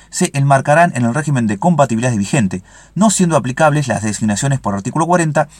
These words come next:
de la Constitución Provincial, con excepción del nivel superior, como vimos en la, eh, resolución anterior. Artículo séptimo, establecer que finalizado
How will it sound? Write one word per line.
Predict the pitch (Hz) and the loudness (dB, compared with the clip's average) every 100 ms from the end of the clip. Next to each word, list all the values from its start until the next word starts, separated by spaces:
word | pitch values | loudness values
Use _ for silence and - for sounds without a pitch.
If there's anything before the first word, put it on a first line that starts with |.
| _ | _
de | 117 143 | -4 0
la | 135 | 2
Constitución | 143 143 127 110 120 | 0 -2 -2 -6 -4
Provincial, | 127 113 104 98 90 - _ _ | -2 0 0 0 -4 -8 _ _
con | 147 147 | 0 0
excepción | 151 190 147 151 - | 2 0 0 -2 -2
del | 107 120 | -2 0
nivel | 107 110 | -2 -2
superior, | - 98 95 90 87 - - 95 | -4 -4 -2 -2 -6 -12 -10 -6
como | 107 98 | -2 0
vimos | 110 135 147 - - - | 0 0 -2 -8 -20 -6
en | 107 | 0
la, | 104 98 - | 2 0 -2
eh, | 104 98 92 | -4 -4 -4
resolución | 101 101 95 113 | -6 -6 -4 -2
anterior. | 95 87 80 _ _ _ _ _ _ _ _ _ - | -2 -4 -8 _ _ _ _ _ _ _ _ _ -4
Artículo | 139 139 147 160 | -2 0 -2 0
séptimo, | - 190 170 175 180 | 0 0 2 2 2
establecer | 147 135 135 127 123 101 | 2 -2 -2 -2 -2 -4
que | 104 | -4
finalizado | 98 110 110 - 170 107 | -6 -4 -2 2 2 2